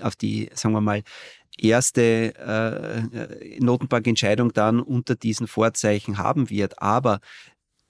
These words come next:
langfristig gesehen ist es schon natürlich ein Thema, wenn alle diese Maßnahmen eher inflationsfördernd sind, ja,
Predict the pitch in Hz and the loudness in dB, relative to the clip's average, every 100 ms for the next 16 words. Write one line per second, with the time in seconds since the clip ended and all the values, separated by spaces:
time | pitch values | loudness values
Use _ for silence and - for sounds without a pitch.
0 | _ _ _ - 117 110 165 - 156 - | _ _ _ -2 2 2 2 0 0 0
1 | 127 - 117 - 104 107 123 - 113 - | -2 -2 -4 0 0 0 -6 -6 -4 0
2 | 143 175 123 117 110 117 104 - 110 131 | 0 2 0 -2 -4 -4 -4 0 2 4
3 | 147 123 107 110 131 147 160 - 110 143 | 2 0 0 2 2 2 -2 -4 -2 0
4 | 139 123 117 98 98 117 127 123 123 127 | -2 -4 -4 -2 -2 -2 0 0 0 0
5 | 131 - 110 123 - 117 - 110 - 110 | -2 -4 -2 -2 -2 -6 -6 -8 -6 -8
6 | 107 - 107 110 135 143 135 147 202 - | -8 -4 -4 -2 -2 -2 0 0 -2 -4
7 | 120 117 | -2 0